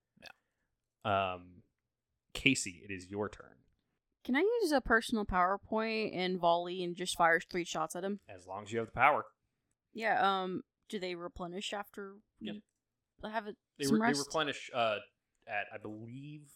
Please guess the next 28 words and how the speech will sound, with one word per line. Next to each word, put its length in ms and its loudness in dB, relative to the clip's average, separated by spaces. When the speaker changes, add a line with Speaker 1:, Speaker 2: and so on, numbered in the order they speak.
Speaker 2:
at 240 -2
least 480 -12
two 140 -10
per 180 -10
day. 220 -6
Speaker 3:
Okay, 260 0
well, 140 6
I 60 6
replenished 600 2
from 140 0
yesterday 260 0
'cause 80 -6
I 60 0
only 220 -2
used 220 -10
the, 140 -6
I 140 4
only 180 0
used 140 -4
the 60 -2
one. 340 0
Speaker 2:
Yeah. 180 -8
Are 60 -4
you 100 -6
staying 480 2
on 160 -6
your, 260 -6
uh, 340 -6